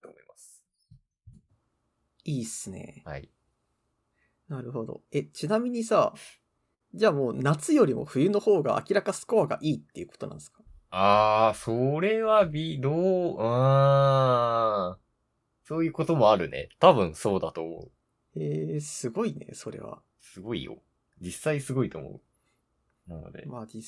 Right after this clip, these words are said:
Speaker 2: 際、そこまで目に見えるんだったら、
Speaker 1: うん。
Speaker 2: いいっすね。それは三位です。
Speaker 1: 三位でした。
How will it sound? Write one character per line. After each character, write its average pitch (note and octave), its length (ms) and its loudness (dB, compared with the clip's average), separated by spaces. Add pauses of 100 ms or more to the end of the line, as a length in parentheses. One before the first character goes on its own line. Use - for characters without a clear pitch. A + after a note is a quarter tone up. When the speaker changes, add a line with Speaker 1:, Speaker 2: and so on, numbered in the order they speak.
(240)
Speaker 2:
際、 G2 320 -10 (180)
そ - 180 -8
こ G3 200 -8
ま G3 100 2
で D#3 100 -4
目 A2+ 160 -4
に C3 140 -4
見 C#3 140 -4
え D3 80 2
る C#3 100 -6
ん A2 60 -8
だ A2 120 -14
っ - 40 -20
た - 160 -14
ら、 - 160 -16 (300)
Speaker 1:
う F#2 40 -16
ん。 E2+ 240 -8
Speaker 2:
い - 60 -8
い - 20 -10
っ - 40 -14
す - 220 -18
ね。 E2+ 180 -18
そ - 200 -14
れ B2+ 80 -4
は C#3 140 4
三 A2+ 320 -6
位 - 60 -16
で - 120 -16
す。 - 280 -8
Speaker 1:
三 D#2 220 -8
位 C#2 40 -12
で - 80 -12
し - 100 -18
た。 - 80 -20